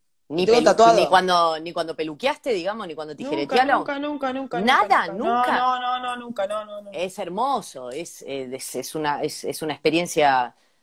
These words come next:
Speaker 1: te-, e-, es como medio ahogativa si vos estás abajo, porque tenés todo lo, es la de la, la del pendejo, la señora que contó que le quedó el pendejo acá,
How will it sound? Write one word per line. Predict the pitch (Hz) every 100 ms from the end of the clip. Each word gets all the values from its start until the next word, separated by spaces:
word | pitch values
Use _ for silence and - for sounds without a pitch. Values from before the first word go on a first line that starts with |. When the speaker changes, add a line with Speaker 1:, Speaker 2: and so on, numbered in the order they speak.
| _
Speaker 1:
te-, | - -
e-, | 190 190
es | 240
como | 302 269
medio | 269 285
ahogativa | 247 202 185 180 175 185 147 123 _
si | - - 165
vos | 175 180
estás | 165 175 160
abajo, | 147 135 - 127
porque | 135
tenés | 160 180 185
todo | 196
lo, | 175 165 147 - _ _ _ _ _ -
es | 226
la | 285
de | 240 202
la, | 180 170 160
la | 156 156
del | 160
pendejo, | 160 180 294 -
la | 165
señora | 170 190 196
que | 180
contó | 175 196
que | 190
le | 170
quedó | 175
el | 185
pendejo | 180 180
acá, | 190 - 247 -